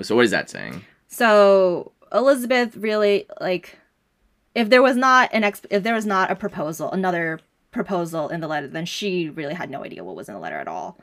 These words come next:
Speaker 2: Um,
Speaker 1: Well, okay, Elizabeth is not expecting a proposal
Speaker 2: No.
Speaker 1: of the letter. It says, "If Elizabeth, when Darcy gave her the letter,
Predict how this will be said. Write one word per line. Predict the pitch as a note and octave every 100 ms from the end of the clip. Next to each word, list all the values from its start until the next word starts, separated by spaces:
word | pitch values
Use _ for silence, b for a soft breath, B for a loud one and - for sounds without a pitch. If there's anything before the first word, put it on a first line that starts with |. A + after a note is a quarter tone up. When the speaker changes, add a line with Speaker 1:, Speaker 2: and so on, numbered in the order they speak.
| b b b _
Speaker 2:
Um, | E3+ C#3+ B2+ - - -
Speaker 1:
Well, | F3+ E3+ D#3 F3
okay, | E3 G#2+ - A#2+ -
Elizabeth | D#3+ F#3 F3+
is | C#3+ A#2+
not | B2
expecting | G2+ - A#2 F#2+ D#2
a | E2
proposal | F#2 F#2+ B1 D2 A#1 B1
Speaker 2:
No. | A3+ F3
Speaker 1:
of |
the | F2+
letter. | D#2+ D#2+
It | A#2
says, | C#3 A2
"If | B2
Elizabeth, | D#3 F3 E3 F3 -
when | - C3
Darcy | C3+ D#3 C3+
gave | C#3
her | C3
the | A2
letter, | F#2+ E2 D#2 F2